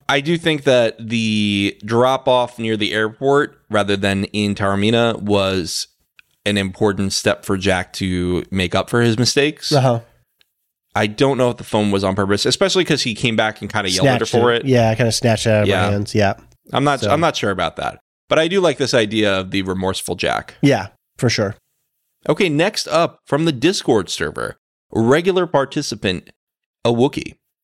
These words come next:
Speaker 1: who is part of the riveting conversation in the White Lotus channel.
Speaker 2: <laughs>
Speaker 1: A Wookiee says, "Also another aspect of the whole Tanya plot is Portia.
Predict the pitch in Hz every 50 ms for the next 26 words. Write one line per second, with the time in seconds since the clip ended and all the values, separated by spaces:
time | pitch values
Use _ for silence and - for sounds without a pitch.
0 | _ _ _ _ _ _ - 139 151 156 143 - - - 190 190 175 147 143 127
1 | 131 175 180 143 131 110 95 - 104 92 92 90 87 - 92 82 82 - 98 95
2 | 90 90 95 98 92 - - 85 76 - - - - - - - 175 160 123 -
3 | - 123 113 - - 110 - _ - 120 - _ _ _ _ _ _ _ _ _
4 | _ _ _ _ - 143 170 202 196 190 185 165 - 185 170 165 170 156 - -
5 | - _ _ _ _ _ _ _ _ _ _ _ _ _ _ _ - 156 202 220
6 | 214 - 220 208 175 147 147 139 131 135 - 117 117 113 - - 117 107 - -
7 | 104 101 - - - 113 113 - 113 107 104 101 92 - 95 92 82 90 - _
8 | - 139 135 135 - 65 58 - -